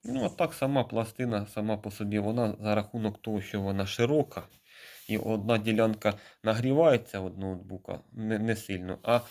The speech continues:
інша охолоджена, його швидко охолоджує. За рахунок площі воно скидає досить таки багато градусів. І ноутбук сам со-, по собі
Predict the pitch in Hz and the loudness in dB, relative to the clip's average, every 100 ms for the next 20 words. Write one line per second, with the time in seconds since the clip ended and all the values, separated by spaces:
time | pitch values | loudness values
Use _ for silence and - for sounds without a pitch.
0 | - - - 156 151 117 110 117 110 104 | -18 -18 -6 -4 4 4 4 2 0 0
1 | 95 - - _ - 104 107 104 101 - | -4 -12 -18 _ -16 -6 -2 0 -2 -6
2 | - - - 113 131 117 - - 131 131 | -20 -20 -10 -6 -2 -2 -4 -2 -2 -2
3 | 117 113 117 104 95 95 90 87 - _ | -6 -4 -4 -2 -2 -4 -10 -10 -14 _
4 | _ _ _ - 113 120 123 120 - 120 | _ _ _ -10 -6 0 -2 -2 -4 -6
5 | 120 139 156 139 - - _ _ - - | -6 -4 -2 -2 -8 -18 _ _ -20 -20
6 | - - _ _ _ _ 107 120 113 101 | -20 -20 _ _ _ _ -8 -2 -2 -4
7 | _ _ - - 123 110 117 113 101 104 | _ _ -18 -8 -2 4 6 6 4 0
8 | - _ - 117 - 107 98 104 107 101 | -16 _ -12 -10 -6 -6 -6 -6 -6 -8
9 | - - _ _ - 107 113 110 104 104 | -10 -20 _ _ -6 -2 0 -2 -2 0
10 | 87 87 - - - - - - - - | 0 -2 -14 -14 -14 -16 -20 -20 -20 -20
11 | - - 104 - 110 110 107 127 131 - | -20 -8 -6 -4 -2 -2 -4 -6 -8 -10
12 | - 107 101 104 - 98 101 104 | -8 -8 -6 -14 -12 -14 -8 -8